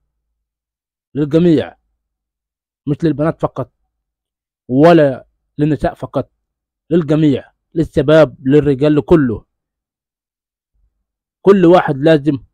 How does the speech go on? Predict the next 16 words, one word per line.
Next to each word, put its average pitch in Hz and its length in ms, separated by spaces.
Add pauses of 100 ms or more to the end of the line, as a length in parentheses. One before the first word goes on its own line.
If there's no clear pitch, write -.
(240)
يحافظ 131 380
على 120 260 (180)
بشرته، 120 460 (140)
كل 170 280
واحدة 139 320
لازم 127 220
تحافظ 123 420
على 117 220 (1160)
بشرتها. 131 540 (1040)
بس - 200
أهم 185 280
حاجة 175 320
في - 140
تنظيف 147 420
العميق 131 440
البشرة 196 480